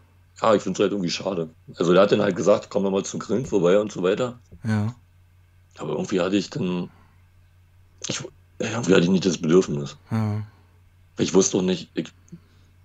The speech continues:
Speaker 1: wie, was soll ich mit ihm reden, wie soll ich mit ihm umgehen und
Speaker 2: Mhm.
Speaker 1: welche Fragen darf ich ihm stellen? Ich hab ja viele Fragen, aber
Speaker 2: Mhm.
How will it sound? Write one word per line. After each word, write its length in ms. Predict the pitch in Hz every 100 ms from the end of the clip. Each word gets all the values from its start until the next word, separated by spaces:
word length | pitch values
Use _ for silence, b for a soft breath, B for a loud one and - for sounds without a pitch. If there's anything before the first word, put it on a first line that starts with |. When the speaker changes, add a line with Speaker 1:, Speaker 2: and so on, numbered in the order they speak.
| _ _ - -
Speaker 1:
wie, 240 | - 73 73
was 160 | - -
soll 100 | 92
ich 40 |
mit 120 | 95 92
ihm 80 |
reden, 260 | 87 107 117
wie 40 |
soll 180 | 95 110
ich 40 | 95
mit 140 | 90
ihm 80 | 117
umgehen 420 | 117 127 123 120
und 280 | 98 82 78
Speaker 2:
Mhm. 140 | 113 107
Speaker 1:
welche 240 | 104 98
Fragen 420 | - 76 101 113
darf 260 | 101 101 101
ich 100 | 87
ihm 160 | 90
stellen? 420 | - - 101 180 170
Ich 160 | -
hab 120 | 101 104
ja 80 |
viele 240 | 90 127 -
Fragen, 320 | - 78 80
aber 260 | 78 82 80
Speaker 2:
Mhm. 360 | 110 104 104